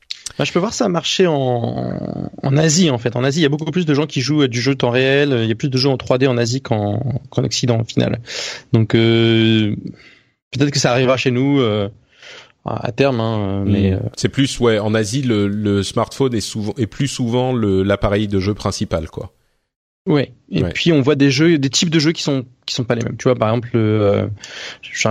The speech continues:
Speaker 1: je me souviens de ce jeu de Tencent qui, euh, qui fait des, euh, des millions de joueurs simultanés,
Speaker 2: Ah,
Speaker 1: euh,
Speaker 2: Arena of
Speaker 1: le
Speaker 2: Valor,
Speaker 1: League of
Speaker 2: euh.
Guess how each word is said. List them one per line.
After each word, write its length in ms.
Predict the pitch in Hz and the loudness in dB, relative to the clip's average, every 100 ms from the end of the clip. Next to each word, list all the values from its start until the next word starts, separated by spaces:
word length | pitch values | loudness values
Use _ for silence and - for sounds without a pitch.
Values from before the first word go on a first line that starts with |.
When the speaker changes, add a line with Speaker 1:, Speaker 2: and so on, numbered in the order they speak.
| 104 | 0
Speaker 1:
je 180 | - 127 | 0 0
me 200 | 117 113 | 0 0
souviens 240 | - 120 | 2 2
de 180 | 120 120 | 2 0
ce 180 | - 117 | 2 4
jeu 140 | 120 | 2
de 60 | 117 | 2
Tencent 540 | 123 113 139 131 - | 2 2 2 0 -4
qui, 260 | - 117 107 | -6 -2 -2
euh, 140 | 104 | -2
qui 160 | 107 - | -4 -4
fait 100 | 120 | -2
des, 300 | 110 107 107 107 | 0 -2 -4 -4
euh, 400 | 107 117 120 - - | -2 -2 -2 -4 -2
des 200 | 127 113 | 0 2
millions 200 | 117 123 | 4 2
de 60 | |
joueurs 180 | 120 123 | 2 0
simultanés, 560 | - 117 117 117 123 113 | 0 0 2 2 4 2
Speaker 2:
Ah, 120 | 104 | 2
Speaker 1:
euh, 20 | |
Speaker 2:
Arena 280 | 90 92 92 | 2 0 0
of 40 | |
Speaker 1:
le 60 | 90 | 0
Speaker 2:
Valor, 240 | 90 - | 2 4
Speaker 1:
League 120 | 127 143 | 4 4
of 80 | 120 | 2
Speaker 2:
euh. 180 | - | -2